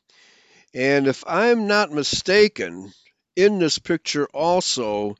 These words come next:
is Woodrow Wilson's advisor,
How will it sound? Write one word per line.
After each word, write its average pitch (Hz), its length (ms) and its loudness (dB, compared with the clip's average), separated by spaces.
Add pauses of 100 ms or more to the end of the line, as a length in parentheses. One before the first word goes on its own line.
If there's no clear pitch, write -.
(560)
is 123 340 2
Woodrow 139 520 0
Wilson's 131 580 -2
advisor, 98 920 -4